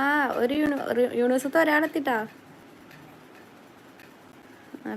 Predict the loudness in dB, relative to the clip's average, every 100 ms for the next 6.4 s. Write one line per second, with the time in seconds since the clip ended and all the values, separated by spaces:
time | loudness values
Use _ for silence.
0 | -6 -6 -6 -8 -10 -14 -10 -6 -2 0
1 | 0 0 -2 -4 -10 -20 -20 -20 -8 -6
2 | -4 -4 -2 0 -2 -2 -4 -4 -2 -4
3 | -2 -2 -4 -2 -2 0 0 -4 -10 -20
4 | -20 -20 -20 -12 -6 -6 -6 -10 -12 -16
5 | -20 -20 -20 -20 -20 -20 -20 -20 -20 -10
6 | -6 -4 -2